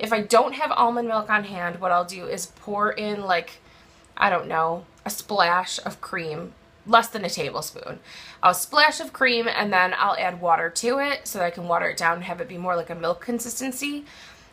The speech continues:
I prefer to have almond milk on hand because even though it's my least favorite of all the milks,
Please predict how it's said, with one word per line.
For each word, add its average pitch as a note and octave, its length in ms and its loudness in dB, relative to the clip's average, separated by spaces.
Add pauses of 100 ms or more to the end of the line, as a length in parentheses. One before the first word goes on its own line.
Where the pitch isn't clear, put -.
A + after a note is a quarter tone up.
I G3+ 100 4
prefer A#3 500 2
to E4+ 60 -6
have E4 220 0
almond C#4+ 340 0
milk C#4 240 0
on C4 160 0
hand B3+ 400 0
because A3 380 -4
even D4 240 -2
though C4+ 180 2
it's - 160 -6
my G#3 140 0
least A3 320 -10
favorite G#3 320 -4
of F#3+ 120 -4
all F3 140 2
the F3 80 -6
milks, E3+ 540 -4